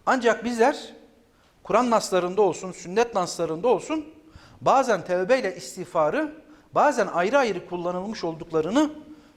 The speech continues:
görüyoruz. Tevbe ve istiğfar yan yana gelmiş olduklarında neyi söyleyeceğiz? Kardeşlerim, tevbe Allah'a karşı işlenen günahlardan Allah'a yönelmek, günahları terk ederek Allah'a dönmektir.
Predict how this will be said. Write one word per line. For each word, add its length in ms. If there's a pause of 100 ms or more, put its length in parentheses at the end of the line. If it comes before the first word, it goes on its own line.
(100)
görüyoruz. 760 (680)
Tevbe 320
ve 120
istiğfar 680 (560)
yan 140
yana 260
gelmiş 360
olduklarında 580
neyi 180
söyleyeceğiz? 800 (440)
Kardeşlerim, 640
tevbe 480 (500)
Allah'a 720
karşı 360 (120)
işlenen 640
günahlardan 720 (640)
Allah'a 580
yönelmek, 760 (480)
günahları 500
terk 240
ederek 320
Allah'a 380
dönmektir. 760